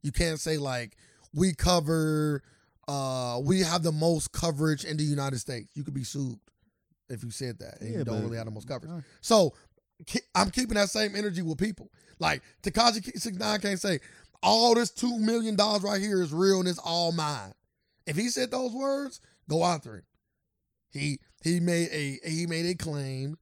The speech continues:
Speaker 1: that he has two million dollars in cash and he's showing it on the screen. That means he is saying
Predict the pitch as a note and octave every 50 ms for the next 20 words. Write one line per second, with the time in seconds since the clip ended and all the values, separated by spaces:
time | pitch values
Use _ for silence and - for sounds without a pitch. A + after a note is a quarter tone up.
0 | _ _ _ _ _ _ _ _ - C#3 C3 B2 C#3 D#3 D#3+ D#3+ C#3+ C#3 B2 -
1 | - - F3+ F3 E3+ E3+ E3+ E3+ D#3+ D#3 D3 D3+ D3+ C#3+ - - D3+ D#3 D#3 -
2 | D3 D3 C#3 C3+ B2+ C3 C3 C3+ B2 A2 - - - D3+ D3+ D3+ D3+ D3 D3 D3
3 | C#3+ - - C3 A#2+ G#2+ G#2+ - - _ _ - - - - D3+ D#3+ D3+ D3+ D3+
4 | D3 C#3+ C3 C3 - _ - _ _ - - D3 D#3 E3 E3 E3 E3 D#3 - -
5 | E3 D3 D3 D3+ D3+ D3 D3 C#3+ C#3